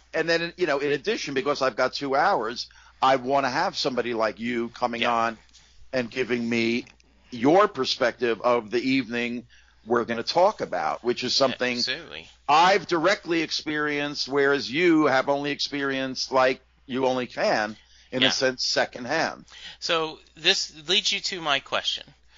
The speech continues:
Speaker 1: Yes.
Speaker 2: So, Arlen Schumer, if
Speaker 1: Jesse
Speaker 2: you
Speaker 1: Jackson.
Speaker 2: could pick one
Speaker 1: Yes.
Speaker 2: night that is the greatest Bruce Springsteen show of all times, what night would that be?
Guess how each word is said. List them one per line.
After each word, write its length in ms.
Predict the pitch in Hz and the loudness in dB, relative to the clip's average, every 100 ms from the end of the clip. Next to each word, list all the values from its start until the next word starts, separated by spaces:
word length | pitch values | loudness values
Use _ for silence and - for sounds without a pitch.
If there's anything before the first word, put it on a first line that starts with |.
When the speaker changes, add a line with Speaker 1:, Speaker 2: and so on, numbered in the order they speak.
| - | -6
Speaker 1:
Yes. 240 | 117 101 | -2 0
Speaker 2:
So, 640 | - 135 127 123 120 127 _ _ _ _ _ _ _ _ _ _ _ - | 2 2 2 -2 -6 -12 _ _ _ _ _ _ _ _ _ _ _ -6
Arlen 300 | 147 170 156 | -4 -2 -2
Schumer, 380 | - 107 67 - - _ _ _ _ _ _ - | -2 -4 -10 -18 -20 _ _ _ _ _ _ 0
if 260 | 165 170 | 2 2
Speaker 1:
Jesse 200 | 143 165 190 | 0 0 2
Speaker 2:
you 140 | 160 | 2
Speaker 1:
Jackson. 380 | 143 101 - - | 2 0 -2 -2
Speaker 2:
could 160 | 170 - | -2 -2
pick 400 | - 160 95 - - _ _ _ _ _ _ _ | -2 0 0 -8 -20 _ _ _ _ _ _ _
one 460 | - 107 135 175 180 | -20 -8 0 0 0
Speaker 1:
Yes. 80 | 156 | 0
Speaker 2:
night 540 | 143 92 - - - - _ _ _ - _ _ _ - | 2 0 -4 -14 -16 -18 _ _ _ -20 _ _ _ 2
that 220 | 135 127 | 2 4
is 300 | 147 131 - | 0 -2 -2
the 140 | - 113 | -4 -4
greatest 800 | - 107 131 156 175 190 - - - _ _ _ | -6 -4 0 0 0 -4 -6 -10 -18 _ _ _
Bruce 340 | 127 147 - - | -10 -6 -4 -4
Springsteen 880 | 143 135 135 - 135 131 131 131 156 | -6 -6 -6 -2 0 0 -4 -8 -6
show 460 | - - 131 127 | -2 0 2 0
of 220 | - 110 | -4 -6
all 180 | 117 123 | -6 -6
times, 720 | - - 101 90 92 139 - - _ _ - _ | -6 -6 -6 -6 -10 -12 -14 -14 _ _ -20 _
what 260 | 104 127 - | -4 -4 -2
night 220 | 123 90 | -2 -2
would 140 | 110 | -4
that 200 | 117 87 | -4 -2
be? 200 | 98 64 | -4 -12